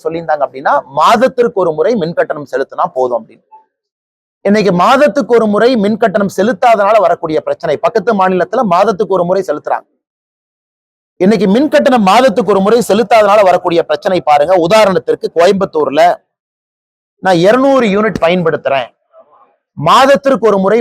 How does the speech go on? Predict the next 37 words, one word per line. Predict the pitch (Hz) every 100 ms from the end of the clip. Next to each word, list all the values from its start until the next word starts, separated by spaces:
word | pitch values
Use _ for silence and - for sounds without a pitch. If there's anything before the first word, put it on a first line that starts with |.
| 196
மின் | 196 -
கட்டணம் | 160 185 -
செலுத்துறேன் | 180 196 190
அப்படின்னா | 165 151 240 208
நானூத்தி | 185 208 - 170
ஐம்பது | 147 131 120
ரூபாய். | 123 131 - _ _ _ _ _ _ _ _ _ _ _ -
ஆனா | 214 208 196
இரண்டு | 277 311 302 262
மாதத்துக்கு | 247 247 233 196
ஒரு | 196 196
முறை | 226 202
நான் | 170
செலுத்துறேன், | 165 160 156
அப்பனா | 147 226 196
இந்த | 220
மாசம் | 226 226 220
இருநூறு, | 196 196 254 196
அடுத்த | 185 202
மாசம் | 190 180 147
இருநூறு. | 143 139 123 _ _ _ _ _ -
அப்ப | 160 214 185
இரண்டு | 277 302 294
மாதத்துக்கு | 262 262 254 220 220
ஒரு | 208
முறை | 233 254
நான் | 214 170
நானூறு | 226 285 285
யூனிட் | 247 233 220 190
மின் | 202
கட்டணம் | 214 208 190
செலுத்தும் | 170 170 156
பொழுது | 147 156 208 202 - _ _ -
அது | 190 233 170
ஆயிரத்தி | 220 262 254 233 196
நானூத்தி | 180 170 -
நாற்பது | 131 - 123